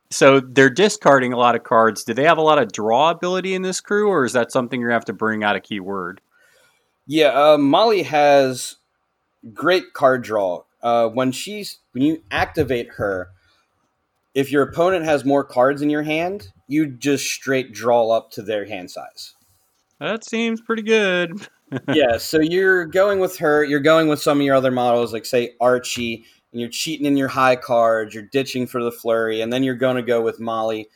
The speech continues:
Speaker 2: draw all those cards back up.
Speaker 1: Yeah.
Speaker 2: Um,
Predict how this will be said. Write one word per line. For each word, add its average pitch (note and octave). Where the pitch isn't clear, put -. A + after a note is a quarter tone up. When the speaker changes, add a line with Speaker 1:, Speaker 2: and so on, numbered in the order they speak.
Speaker 2:
draw D3
all C3
those A#2+
cards A2
back G#2+
up. G2
Speaker 1:
Yeah. A#2
Speaker 2:
Um, A#2